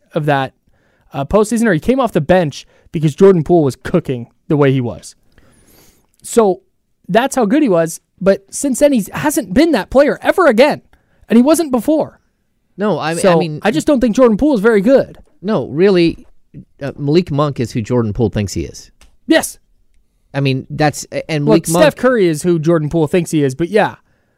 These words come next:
Speaker 1: Malik Monk should be the goal
Speaker 2: Yes.
Speaker 1: for Jordan Poole.
Speaker 2: Well, that and, like, Malik Monk at, at, that's the role that Jordan Poole should have, number one. And
Speaker 1: Mm-hmm.
Speaker 2: number two, like,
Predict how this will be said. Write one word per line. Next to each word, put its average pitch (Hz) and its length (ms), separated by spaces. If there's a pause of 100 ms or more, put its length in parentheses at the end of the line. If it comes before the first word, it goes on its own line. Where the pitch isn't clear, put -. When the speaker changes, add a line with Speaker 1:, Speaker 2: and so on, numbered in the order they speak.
(140)
Speaker 1:
Malik 208 300
Monk 226 200
should 190 180
be 180 100
the 151 80
goal 135 380 (140)
Speaker 2:
Yes. 135 300
Speaker 1:
for 147 100
Jordan 120 280
Poole. 143 160
Speaker 2:
Well, 190 120
that 208 200
and, 180 180
like, 147 220 (180)
Malik 160 460
Monk 160 320
at, 127 180 (240)
at, - 480 (540)
that's 131 240
the 127 100
role 117 720
that 127 100
Jordan 143 300
Poole 143 180
should 135 180
have, 131 280
number 127 200
one. 127 320 (140)
And 165 100
Speaker 1:
Mm-hmm. 123 80
Speaker 2:
number 120 200
two, 110 420 (640)
like, 110 220